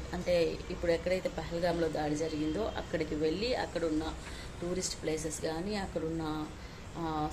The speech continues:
సీక్రెట్స్ అన్నీ తీసేసుకొని, వీడియోస్ తీసేసుకొని తిను,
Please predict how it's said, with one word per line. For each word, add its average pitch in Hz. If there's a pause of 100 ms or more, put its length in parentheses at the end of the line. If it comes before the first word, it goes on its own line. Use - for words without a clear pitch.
సీక్రెట్స్ 196
అన్నీ 170
తీసేసుకొని, 160
వీడియోస్ 170
తీసేసుకొని 160 (600)
తిను, 233